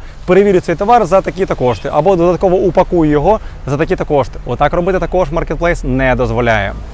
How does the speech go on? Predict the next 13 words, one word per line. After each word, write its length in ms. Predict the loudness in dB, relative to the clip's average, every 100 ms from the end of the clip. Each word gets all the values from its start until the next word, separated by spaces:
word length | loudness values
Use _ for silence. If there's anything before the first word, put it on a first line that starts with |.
| -16 -8
Десяте 400 | -4 0 0 0
правило, 540 | 2 4 4 6 4 2 -8 -8
яке 220 | -4 -4
підпадає 340 | -2 2 2
під 160 | 2 0
блокування 720 | 0 0 2 2 2 0 0
на 80 | 0
маркетплейсі, 540 | -2 -4 -2 -2 -2
коли 160 | -2 0
ти 120 | 0
ігнориш 800 | 0 -2 -2 0 4 4 2 0
звернення 460 | 0 0 0 -4
покупців 560 | -6 -10 -6 0 0